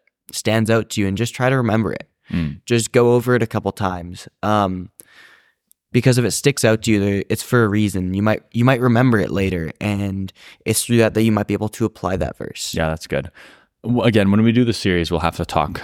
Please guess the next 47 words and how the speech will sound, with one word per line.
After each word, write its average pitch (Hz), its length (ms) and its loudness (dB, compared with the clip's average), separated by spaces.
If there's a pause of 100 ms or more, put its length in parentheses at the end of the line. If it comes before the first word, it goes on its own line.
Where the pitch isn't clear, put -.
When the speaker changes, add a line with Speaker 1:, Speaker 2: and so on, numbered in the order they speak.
Speaker 2:
um, 76 260 0
a 73 60 -4
bit 90 160 0
more 80 180 2
in 76 60 -2
depth 69 300 -2
about 76 280 0
memorization 78 840 0
and 76 140 0
all 69 140 -2
that, 67 260 -4
because - 220 -6
that's 85 220 0
a 92 40 2
really 76 520 0
good 69 280 -4
spiritual - 460 -4
practice - 400 -6
as 69 120 -6
well, 64 200 -2
is 85 100 0
actually 76 300 -2
memorizing 71 640 -2
the 78 80 -2
Word 78 180 -2
of 76 80 -8
God. 82 240 0 (580)
Um, 71 480 -4 (360)
but 85 100 2
I 80 60 -2
think 95 160 0
that's 80 160 -2
great. - 180 -4
Like, - 160 -4
if, - 320 -4
if 90 160 -2
a 87 60 0
verse 82 340 2
or 76 80 0
a 73 60 -2
few 80 180 -2
verses 78 320 -2
stick 82 220 -6
out 73 160 -2
to 117 100 0
you, 127 220 0
yeah, - 140 0